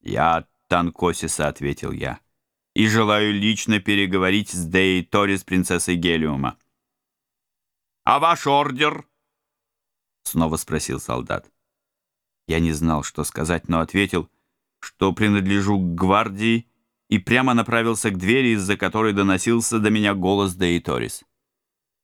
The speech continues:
Но не так-то легко было исполнить мое намерение. Солдат преградил мне дорогу и крикнул: "Ни один человек не приходит от Танкосиса без ордера или без пароля! Дай мне то или другое, и тогда проходи!"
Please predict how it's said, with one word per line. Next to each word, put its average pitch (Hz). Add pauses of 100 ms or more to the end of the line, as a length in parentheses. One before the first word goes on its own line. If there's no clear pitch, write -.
Но 85
не 104
так-то 127
легко 127
было 113
исполнить 101
мое 85
намерение. 71 (680)
Солдат 64
преградил 87
мне 80
дорогу 80
и 85
крикнул: 78 (560)
"Ни 85
один 139
человек 180
не 185
приходит 190
от 175
Танкосиса 196 (320)
без 156
ордера 202 (200)
или 208
без 190
пароля! 175 (880)
Дай 220
мне 220
то 214
или 202
другое, 185
и 180
тогда 185
проходи!" 151